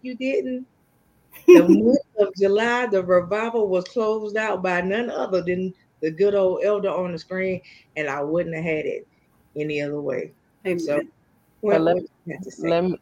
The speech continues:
Speaker 3: let me say this. This is what I love. You know, they, they often say when you give birth,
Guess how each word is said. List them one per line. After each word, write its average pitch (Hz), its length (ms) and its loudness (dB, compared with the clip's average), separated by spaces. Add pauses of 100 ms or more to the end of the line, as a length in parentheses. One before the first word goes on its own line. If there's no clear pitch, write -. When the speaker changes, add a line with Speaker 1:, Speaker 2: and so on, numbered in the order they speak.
Speaker 3:
let 202 200 0
me 208 200 -2
say 147 380 -4
this. 127 760 -8 (180)
This 185 340 0
is 180 160 -2
what 135 220 -2
I 135 140 -4
love. 127 500 -6 (520)
You 185 160 4
know, 151 480 4
they, 180 400 4 (100)
they 175 220 4
often 160 560 0
say 143 240 -6
when 139 260 -4
you 147 100 0
give 139 320 -2
birth, 139 360 -2